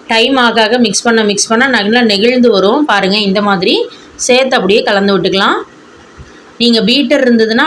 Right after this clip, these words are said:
அதுலேயும் பண்ணிக்கலாம். என்கிட்ட இல்லாதனால நான் விஸ்க் வச்சு பண்றேன். தொடர்ந்து பார்த்தீங்கன்னா ஒரு five to seven மினிட்ஸ் ஆவது கைவிடாத நம்ம வந்து விஸ்கை வச்சு கலந்துருப்போம். எந்த அளவுக்கு ஒரு க்ரீமியான டெக்ஸ்சர் வந்திருக்கு பாருங்க. கலர் வந்து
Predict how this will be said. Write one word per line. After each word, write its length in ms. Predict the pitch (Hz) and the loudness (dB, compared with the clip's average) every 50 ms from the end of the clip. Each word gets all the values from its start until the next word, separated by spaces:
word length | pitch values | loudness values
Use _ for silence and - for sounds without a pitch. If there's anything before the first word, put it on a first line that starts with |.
| 311 | 0
அதுலேயும் 320 | 254 240 214 220 240 240 240 | 0 0 0 0 0 0 0
பண்ணிக்கலாம். 440 | 226 202 202 202 196 196 196 226 285 302 | 0 0 -2 -2 -2 -2 -2 -2 0 0
என்கிட்ட 260 | 247 208 202 196 240 226 220 | -2 -2 -2 -2 -2 -2 -2
இல்லாதனால 460 | 214 220 214 208 202 196 202 240 302 302 | 0 -2 -2 0 0 0 0 0 0 0
நான் 120 | 269 220 196 | 0 0 -2
விஸ்க் 220 | 185 - - 220 202 | -2 -2 -2 -2 -2
வச்சு 160 | 180 175 226 202 | 0 0 -2 -2
பண்றேன். 340 | 202 185 170 180 196 247 370 - - - - - - - - - - - - - - - - - - - - - - - - - - | -2 -2 -2 -2 -2 -2 -4 -6 -8 -14 -20 -20 -20 -20 -20 -20 -20 -20 -20 -20 -20 -20 -20 -20 -20 -20 -20 -20 -20 -20 -12 -6 -4
தொடர்ந்து 380 | 214 214 220 247 269 285 311 294 247 254 | -2 0 0 0 0 0 0 0 0 -2
பார்த்தீங்கன்னா 440 | 240 240 - 226 220 214 214 233 262 285 269 | -2 -2 -2 -2 -2 0 0 2 2 2 2
ஒரு 120 | 233 220 - - | 0 0 0 0
five 240 | 202 208 226 240 226 | 0 0 0 -2 -2
to 80 | 277 262 - 240 | -2 -2 0 0
seven 220 | 208 196 208 226 226 226 | 0 0 0 2 2 0
மினிட்ஸ் 260 | 220 226 220 - - 214 | 0 0 -2 -2 -2 -2
ஆவது 220 | 196 196 196 240 311 392 392 - - - - - - - - - | -2 0 0 0 -2 -2 -4 -8 -14 -20 -20 -20 -20 -12 -6 -4
கைவிடாத 580 | 220 226 240 254 254 240 247 247 247 254 277 269 | -2 -2 0 0 0 0 0 0 0 0 0 0
நம்ம 160 | 247 220 208 196 196 | 0 0 0 0 0
வந்து 160 | 196 190 262 349 349 - - - - - - - - - - - 214 | 0 0 0 0 -2 -4 -8 -14 -20 -20 -20 -20 -20 -20 -10 -6 -4
விஸ்கை 260 | 247 240 - 294 262 233 | -4 -2 -2 0 0 0
வச்சு 180 | 214 - 254 240 226 | 0 0 -2 -2 -2
கலந்துருப்போம். 540 | 208 202 202 214 214 196 - 196 196 247 302 302 - 202 202 | 0 0 0 0 -2 -2 -2 -2 0 -2 -2 -4 -6 -6 -4
எந்த 160 | 202 220 233 262 247 | -2 0 2 2 2
அளவுக்கு 260 | 240 220 220 220 254 240 | 2 2 2 2 2 2
ஒரு 100 | 240 196 202 - | 2 2 0 -2
க்ரீமியான 580 | 226 247 262 277 269 269 254 247 240 240 247 240 240 | -2 -2 -2 -2 -2 0 0 0 2 0 0 0 -2
டெக்ஸ்சர் 340 | 208 - - - 226 214 202 | -4 -4 -2 -2 0 0 0
வந்திருக்கு 320 | 190 185 196 190 175 185 170 | 0 -2 -2 -4 -4 -2 -2
பாருங்க. 260 | 196 190 190 190 208 240 294 339 339 - - - - - - - - - | -2 0 0 -2 -2 -2 -2 -4 -6 -8 -14 -20 -20 -20 -20 -14 -6 -4
கலர் 300 | 226 214 220 254 277 277 269 254 | -2 0 2 2 2 2 2 2
வந்து 180 | 233 226 240 | 2 2 0